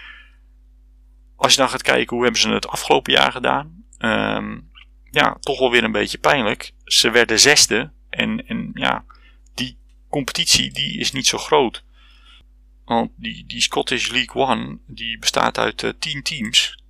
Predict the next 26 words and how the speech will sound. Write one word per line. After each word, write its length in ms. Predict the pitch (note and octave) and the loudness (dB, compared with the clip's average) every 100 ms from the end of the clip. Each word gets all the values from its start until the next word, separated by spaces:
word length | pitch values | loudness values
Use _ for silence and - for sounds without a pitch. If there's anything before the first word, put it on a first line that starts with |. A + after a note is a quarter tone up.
| _ _ | _ _
En, 320 | B2 A#2+ A#2 | -4 -4 -6
en 260 | A#2+ B2 | -6 -4
ja, 400 | - C3+ A#2+ C3 - | 2 2 2 -2 -10
als 220 | - - | -10 -8
je 60 | A#2+ | 0
dan 140 | A#2+ | 0
een 80 | A#2 | 2
beetje 220 | A2+ B2 | 0 0
onderin 280 | A#2+ A#2+ C#3+ | -2 -2 -2
eindigt, 300 | - A#2+ - | -2 -4 -4
dan 140 | C#3+ | -4
kan 140 | - B2 | 0 0
het 100 | C3 | 0
ook 140 | - | -2
zomaar 280 | C3+ A#2+ A2 | -2 0 2
zijn 240 | A2 G#2+ | 2 0
dat 160 | G#2+ - | -2 -6
je 80 | - | -4
dus 200 | G#2+ - | -2 -2
je, 360 | A2 A2 A2+ - _ - - - _ _ _ | -4 -4 -8 -14 _ -20 -20 -20 _ _ _
dat 160 | C3+ | -4
je 80 | - | -2
dus 160 | A#2+ - | 0 0
je 80 | A#2+ | 2
kansen 340 | C3+ B2 A2+ | 2 0 -6
verliest. 480 | - D3+ - - | -8 0 0 0